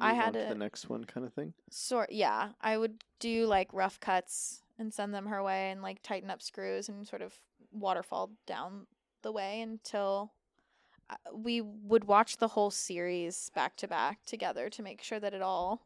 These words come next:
Speaker 1: <laughs> still made sense. <laughs> Um, and at a certain point, I, well, then we audio mixed it, which we had an audio guy for,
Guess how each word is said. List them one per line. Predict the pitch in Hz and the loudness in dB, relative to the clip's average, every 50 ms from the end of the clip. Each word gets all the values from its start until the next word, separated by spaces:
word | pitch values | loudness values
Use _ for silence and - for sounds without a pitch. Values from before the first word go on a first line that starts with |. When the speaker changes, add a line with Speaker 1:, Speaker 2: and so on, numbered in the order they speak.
| _ | _
Speaker 1:
<laughs> | _ - | _ -10
still | - - - - 277 277 277 | -8 -6 2 8 10 10 10
made | 254 254 247 247 - 214 202 - | 10 10 6 6 6 4 0 -2
sense. | - - 185 190 208 294 359 - - - - - | 0 2 2 2 2 0 -4 -8 -10 -10 -12 -14
<laughs> | - - 370 - - - - - - - - - - - - - - _ - | 0 2 2 2 2 -6 -16 -16 -20 -20 -20 -20 -20 -20 -20 -20 -20 _ 0
Um, | - 233 220 214 214 208 202 202 208 208 - _ _ _ _ _ _ _ _ - | 4 6 8 8 8 6 4 2 -4 -8 -8 _ _ _ _ _ _ _ _ 6
and | 233 262 | 8 10
at | 277 285 277 | 10 10 8
a | |
certain | 269 - 247 226 226 247 | 6 4 0 0 0 -2
point, | 240 254 220 208 196 - - - | 0 0 2 2 0 -2 -2 0
I, | - 202 196 196 196 196 196 196 196 196 196 202 208 - _ _ _ _ _ _ _ _ _ _ _ _ _ _ _ _ _ _ _ _ _ _ _ _ _ _ _ - | 2 4 4 4 4 4 2 2 0 -2 -4 -8 -10 -14 _ _ _ _ _ _ _ _ _ _ _ _ _ _ _ _ _ _ _ _ _ _ _ _ _ _ _ 4
well, | 226 233 | 4 6
then | 214 220 220 | 6 6 4
we | 233 - | 4 6
audio | 107 180 185 190 180 | 6 6 6 6 4
mixed | 180 175 - - - - | 2 0 -2 -2 -4 0
it, | - 165 175 - - | 0 0 0 0 -2
which | 175 180 185 180 - - - | -6 -6 -6 -6 -8 -10 -8
we | 196 190 185 190 | -6 -6 -6 -6
had | 190 208 190 185 220 | -6 -4 -4 -4 -4
an | 180 | -2
audio | 165 147 165 - 127 | -4 -4 -4 -4 -6
guy | - - - 220 | -4 -4 -4 -6
for, | - - 190 185 180 208 247 | -4 -4 -4 -2 -2 -2 -4